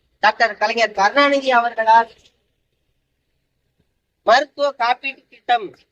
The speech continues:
அறிமுகப்படுத்தப்பட்டது. அதுக்கு முன்னாடி எல்லாம் நமக்கு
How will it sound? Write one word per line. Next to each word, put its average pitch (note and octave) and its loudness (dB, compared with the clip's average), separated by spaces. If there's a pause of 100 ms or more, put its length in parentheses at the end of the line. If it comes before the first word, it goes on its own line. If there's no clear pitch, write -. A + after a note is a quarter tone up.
(140)
அறிமுகப்படுத்தப்பட்டது. B3 -8 (1000)
அதுக்கு G#3+ -20
முன்னாடி - -10
எல்லாம் C4 -2
நமக்கு B3+ -6